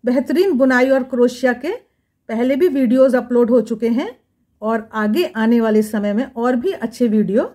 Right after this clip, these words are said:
अपलोड होने वाले हैं। तो इस तरह से ये राउंड पूरा करके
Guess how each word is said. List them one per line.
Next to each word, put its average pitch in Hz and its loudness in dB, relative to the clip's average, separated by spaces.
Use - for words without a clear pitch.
अपलोड 208 -2
होने 214 2
वाले 180 -8
हैं। 185 -8
तो 285 0
इस 277 -2
तरह 311 2
से 330 -6
ये 302 2
राउंड 277 2
पूरा 277 0
करके 269 -2